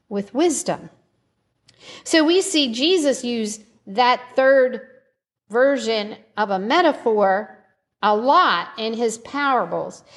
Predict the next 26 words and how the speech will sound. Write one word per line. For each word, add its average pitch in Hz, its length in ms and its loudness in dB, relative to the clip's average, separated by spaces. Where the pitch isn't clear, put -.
Take 339 200 0
the 359 80 2
parable 320 420 2
of 294 100 4
the 247 60 -4
ten 277 300 0
bridesmaids 233 720 0
in 214 120 -2
Matthew 277 320 0
twenty-five, 320 500 2
for 220 140 -2
instance. 180 460 -6
Jesus 330 440 0
tells 190 320 0
us 240 300 -2
they 233 160 2
fell 202 280 2
asleep 247 560 0
at 202 240 -2
night 254 400 2
waiting 247 420 2
for 262 180 2
the 262 100 0
groom 196 360 -2
to 190 200 -4
arrive. 185 480 -4